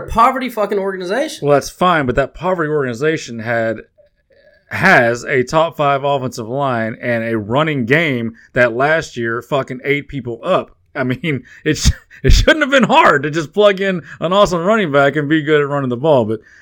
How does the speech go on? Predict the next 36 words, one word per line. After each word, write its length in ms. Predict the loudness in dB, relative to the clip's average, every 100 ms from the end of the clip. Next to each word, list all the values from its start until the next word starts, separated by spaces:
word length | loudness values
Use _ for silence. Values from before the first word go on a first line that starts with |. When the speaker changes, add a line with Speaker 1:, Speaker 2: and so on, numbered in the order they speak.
| -8
Speaker 2:
Atlanta 360 | -2 0 0 -2
found 260 | -2 -2
a 40 | 0
way 120 | 0
to 80 | 0
do 220 | -2 -6
it. 100 | -8
So, 260 | -12 -10 -4
and 180 | 0 2
I 100 | 2
think 180 | 2 0
it's 80 | 0
because 260 | 0 2
they 100 | 2
just 160 | 0 0
kept 240 | 2 2
everybody. 400 | 0 0 -2 -6 -6
<coughs> 60 | -6 -4
Like, 120 | 2
why 160 | 4 6
do 80 |
you 80 | 4
draft 380 | 4 6 6 6
him 420 | 4 4 4 0 -8 _
and 120 | -2
then 100 | 0
keep 280 | 0 0 2
Algier 640 | 2 0 -2 -2 2 2 2
and 420 | 0 0 0 2
Patterson? 480 | 2 2 -4 -6 -6
Like, 160 | -8
wh-, 160 | -8 -14 _ _ _
what 300 | -10 0 2
are 40 |
you 60 | 2
doing? 460 | 4 4 4 0